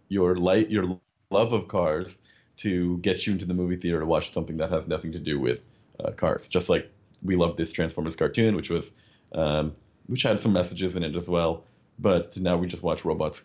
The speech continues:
slicing each other up with swords, which makes no sense.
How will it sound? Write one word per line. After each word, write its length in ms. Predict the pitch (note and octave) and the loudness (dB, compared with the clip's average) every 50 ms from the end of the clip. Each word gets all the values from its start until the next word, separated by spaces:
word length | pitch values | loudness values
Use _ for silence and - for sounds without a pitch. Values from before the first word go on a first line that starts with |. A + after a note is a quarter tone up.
| _ _ _ | _ _ _
slicing 340 | - - - E2+ E2+ F2 F#2 | -10 -2 0 0 0 0 -2
each 100 | F2+ E2+ | -4 -2
other 160 | F2+ D2+ D2 C#2+ | 0 0 0 -2
up 180 | C#2 - - | -4 -6 -8
with 160 | D#2 C#2+ C#2 - - _ - E2+ | -10 -10 -10 -12 -20 _ -20 -14
swords, 480 | - - F2 D2 C#2+ C#2+ - - - - _ - | -8 -6 -4 -2 -2 -2 -4 -8 -16 -20 _ -14
which 160 | - - - | -14 -12 -8
makes 180 | - - - - | -8 -8 -8 -10
no 80 | - - | -12 -14
sense. 340 | - - - - - - | -12 -12 -12 -12 -14 -18